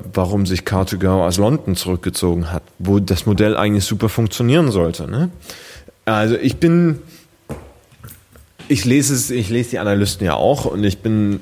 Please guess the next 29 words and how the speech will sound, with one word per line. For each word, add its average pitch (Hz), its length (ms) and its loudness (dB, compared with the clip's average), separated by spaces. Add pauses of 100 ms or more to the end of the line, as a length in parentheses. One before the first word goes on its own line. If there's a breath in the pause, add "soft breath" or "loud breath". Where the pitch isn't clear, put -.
äh, 98 340 4
nicht 120 300 2
davon 117 180 0
überzeugt, 104 480 0
dass 95 140 0
wir 98 80 2
ein 92 400 0
Unbundling 92 680 0
von 92 200 -4
Public 90 360 -4
Transport 87 460 -2
sehen. 92 320 0 (420 loud breath)
Ich - 80 -16
denke, 95 240 2
dass 87 220 0 (480)
eher 101 200 4
das 87 160 -2
Gegenteil 101 340 2
der 87 100 2
Fall 85 180 0
sein 85 240 2
wird, 95 240 0
dass, 85 220 0
äh, 85 260 0
mit 87 240 -2
einer, 82 240 2
mit 85 300 -2
einer 85 220 -2
geringeren, 95 920 2